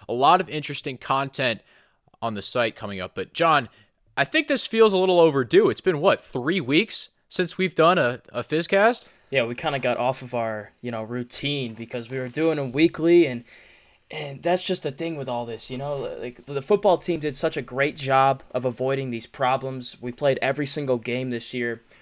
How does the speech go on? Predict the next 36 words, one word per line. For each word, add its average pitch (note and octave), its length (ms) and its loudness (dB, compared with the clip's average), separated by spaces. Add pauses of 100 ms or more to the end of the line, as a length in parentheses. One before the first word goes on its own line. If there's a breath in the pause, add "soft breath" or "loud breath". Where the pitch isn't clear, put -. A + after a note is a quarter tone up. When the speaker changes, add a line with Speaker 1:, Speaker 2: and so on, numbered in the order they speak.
Speaker 2:
on B2 100 -4
the B2+ 80 -8
football C#3 420 -2
side A#2+ 280 -2
of A2+ 100 -8
things, B2+ 300 -10
and A#2 80 -10
then, A#2 180 -8 (680 soft breath)
you C3+ 100 -12
know, B2 100 -10
basketball D#3 640 4
comes, E3+ 400 0
and C#3 100 -6
then C#3+ 320 -6 (140)
here's C#3 280 0
this C#3+ 200 0
whole D3+ 180 4
problem, E3+ 420 2
and C3 140 -6
we C3 60 -6
got C#3 200 -2
two E3 220 -2
or D#3 80 2
three D3 200 -10
weeks C#3 300 -8
off. C#3+ 280 -2
So B2+ 280 -2 (680 loud breath)
it C#4 100 4
was D4+ 200 6
a, B3 180 8
it A#3+ 60 4
was C4 100 2
a B3 60 8
good G#3+ 140 6
little G#3 180 6
break, E3+ 440 4